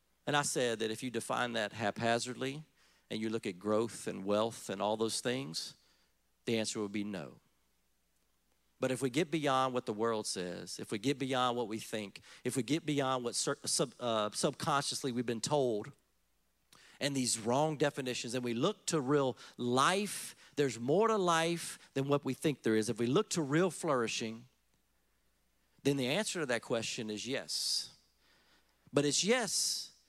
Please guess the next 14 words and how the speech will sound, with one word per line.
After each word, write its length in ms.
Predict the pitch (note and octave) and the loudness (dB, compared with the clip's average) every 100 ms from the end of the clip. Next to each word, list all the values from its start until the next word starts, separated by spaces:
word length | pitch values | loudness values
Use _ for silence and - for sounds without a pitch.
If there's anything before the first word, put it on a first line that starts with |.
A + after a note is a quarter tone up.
| _ _ _ _ _ _ _ _ _ | _ _ _ _ _ _ _ _ _
not 400 | G#2+ A2+ F#3+ G3+ | -2 4 4 4
because 420 | F#3 - G3 F3+ | 0 0 2 2
this 180 | B2+ C#3 | 0 -4
person 420 | - D#3+ C#3+ C3 | -2 -2 -2 -6
can 140 | A#2 A2+ | -6 -4
do 200 | A#2+ A2+ | 0 0
it 80 | G#2+ | 0
on 120 | G#2 | -2
their 180 | G2+ G2+ | -2 -4
own. 200 | G2 - - _ _ _ _ _ _ _ _ _ _ - | -6 -12 -20 _ _ _ _ _ _ _ _ _ _ -2
The 140 | C3+ | 0
answer 340 | F#3+ A#3+ - | 2 0 0
is 160 | E3 - | -2 0
yes, 600 | A#2 G#2 - - - - | 0 0 -2 -2 -2 -4